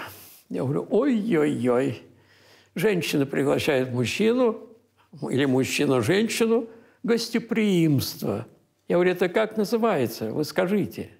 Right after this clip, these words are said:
Это что такое? Во что мы превращаем Евхаристию? Евхаристическое гостеприимство. Подумайте только.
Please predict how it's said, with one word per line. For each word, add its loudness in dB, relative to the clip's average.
Это -4
что -2
такое? 0
Во 2
что -2
мы 0
превращаем 0
Евхаристию? 0
Евхаристическое 0
гостеприимство. 2
Подумайте 2
только. -2